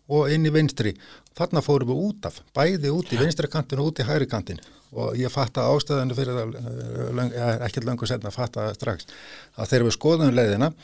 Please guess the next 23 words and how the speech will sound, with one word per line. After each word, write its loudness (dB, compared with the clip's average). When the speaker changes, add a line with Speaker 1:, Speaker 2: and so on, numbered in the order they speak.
Speaker 1:
að, -2
að -4
þá 0
var -2
steinn -2
á -4
veginum -2
í 0
brekkunni, -4
þannig -2
að -2
við -2
keyrðum -2
alltaf -6
hægra -2
megin, -2
nei, 4
vinstra 0
megin 4
Speaker 2:
Já. 4
Speaker 1:
upp, 6
upp 0
brekkuna 0